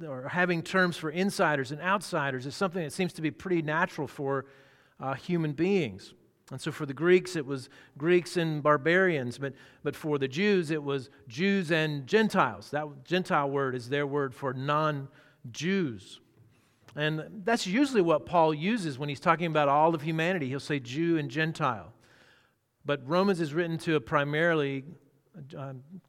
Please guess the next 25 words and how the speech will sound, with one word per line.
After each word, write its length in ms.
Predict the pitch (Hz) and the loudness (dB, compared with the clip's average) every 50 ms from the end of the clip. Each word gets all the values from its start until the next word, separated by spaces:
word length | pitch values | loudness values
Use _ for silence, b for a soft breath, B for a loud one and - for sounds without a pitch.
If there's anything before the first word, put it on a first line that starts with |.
| 139 123 | -18 -12
Gentile 520 | 113 139 151 151 147 - 156 143 139 135 135 | -8 -4 -4 -4 0 2 4 4 4 4 4
audience, 480 | 147 156 151 151 135 107 104 - - | 4 4 2 0 -2 -4 -6 -10 -10
a, 320 | 120 120 127 127 127 131 - | -10 -10 -10 -10 -12 -12 -10
a 60 | 131 127 | -10 -8
non-Jewish 760 | 127 131 135 143 147 160 165 135 127 147 143 143 131 - | -6 -2 0 0 0 0 0 -4 -4 -4 -4 -4 -6 -8
audience. 500 | - 117 127 135 160 165 139 117 110 - | -10 -14 -14 -10 -10 -8 -8 -8 -10 -12
And 100 | 120 117 | -14 -14
so 160 | - - 135 117 | -10 -10 -8 -8
he 120 | 127 147 | -6 -6
uses 400 | 151 151 160 156 135 139 131 123 | -6 -4 -4 -4 -4 -6 -10 -6
their 200 | 151 165 175 170 | -4 -2 -2 -2
terms 580 | 165 - 143 127 113 101 95 104 - - - _ b b b b b b b b b b b | -4 -6 -8 -8 -8 -8 -10 -12 -16 -18 -20 _ b b b b b b b b b b b
and 120 | 135 120 113 | -14 -12 -10
says 400 | - 143 127 120 127 120 - 202 160 | -6 -6 -6 -6 -6 -14 -16 -18 -18
Greek 480 | 131 - 143 147 151 151 143 147 - - - | -12 -8 -4 -2 -2 -2 -4 -6 -12 -18 -12
and 400 | 156 147 147 143 143 143 143 139 139 | -8 -6 -2 -2 -2 -2 -4 -6 -10
barbarian. 920 | 135 139 135 117 127 131 127 120 117 135 135 147 151 151 139 120 113 110 107 - _ _ _ _ _ _ _ _ _ _ _ _ _ _ - - | -12 -14 -12 -6 -4 -4 -4 -4 -4 -4 -2 -2 -2 -2 -2 -4 -6 -8 -10 -12 _ _ _ _ _ _ _ _ _ _ _ _ _ _ -16 -10
But 100 | 156 151 | -4 2
he 60 | 170 | 2
also 180 | 185 185 202 180 | 2 4 2 0
says 260 | - 202 190 156 135 | 0 2 0 0 0
wise 480 | 143 151 147 156 156 165 165 165 139 | -2 2 4 4 6 6 4 2 0
and 140 | 156 151 151 | -2 -4 -4
foolish. 720 | - - - 185 208 220 202 180 139 117 - - - - - _ _ _ _ _ b b b b b b b b b b b b b b b b | -6 -6 -4 -2 0 2 2 2 2 0 -2 -10 -16 -20 -20 _ _ _ _ _ b b b b b b b b b b b b b b b b
Uh, 240 | 151 147 143 139 | -6 -4 -2 -2